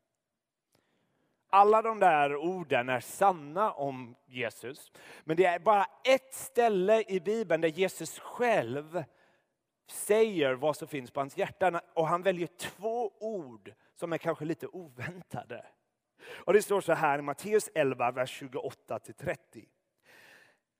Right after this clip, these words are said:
"Kom till mig, alla ni som arbetar och är tyngda av bördor, så ska jag ge er vila. Ta på er mitt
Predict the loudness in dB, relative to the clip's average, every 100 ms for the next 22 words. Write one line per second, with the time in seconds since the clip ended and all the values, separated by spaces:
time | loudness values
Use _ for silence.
0 | _ -2 2 2 0 0 2 2 2 0
1 | -4 4 6 6 2 0 -2 -6 -4 -4
2 | 0 2 2 0 -6 -6 -4 0 2 0
3 | -6 -4 -6 -6 -12 -8 -8 -8 -10 -2
4 | 0 0 -6 -6 -6 -8 -14 -10 -12 -14
5 | -20 -20 _ _ _ _ _ _ -18 -6
6 | -2 -2 -4 -10 -10 -12 -14 -14 -16 -20
7 | -20 _ _ _ _ _ -20 -12 2 6
8 | 6 4 -2 0 0 0 -2 -6 -10